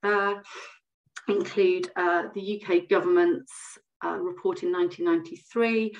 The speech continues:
which was Realising Our Potential, which particularly focused on gender in stem subjects and identified a range of, uh, challenges and barriers to be addressed.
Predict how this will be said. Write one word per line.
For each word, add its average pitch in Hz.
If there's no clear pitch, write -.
which 185
was 180
Realising 180
Our 170
Potential, 170
which -
particularly -
focused 175
on 170
gender 175
in 175
stem 202
subjects 214
and 170
identified 170
a 170
range 170
of, 165
uh, 165
challenges 160
and 175
barriers 202
to -
be 190
addressed. 202